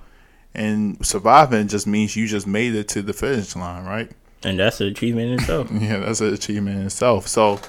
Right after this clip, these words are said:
Speaker 1: all, all three of those things don't mean the same thing, but if, if, if you could, if, if y'all both are trying to survive,
Speaker 2: Mm-hmm.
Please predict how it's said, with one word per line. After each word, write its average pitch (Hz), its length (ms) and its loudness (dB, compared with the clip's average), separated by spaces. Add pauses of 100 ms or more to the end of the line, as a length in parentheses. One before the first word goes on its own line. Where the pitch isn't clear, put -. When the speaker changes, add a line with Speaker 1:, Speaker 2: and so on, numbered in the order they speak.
(300)
Speaker 1:
all, 135 480 8
all 151 220 6
three 151 260 0
of 143 60 0
those 120 240 0
things 110 260 -4
don't 98 160 -4
mean 101 160 -4
the 98 60 -8
same 104 300 -6
thing, 113 380 -4
but 92 220 -10 (540)
if, 98 340 -6
if, - 480 -6
if 82 240 -8
you 147 260 -4
could, 98 480 -2
if, - 340 -12 (100)
if - 340 -10 (500)
y'all 113 180 4
both 120 360 6
are 113 120 0
trying 123 320 -2
to 113 180 -4
survive, 113 640 -4
Speaker 2:
Mm-hmm. 135 300 -4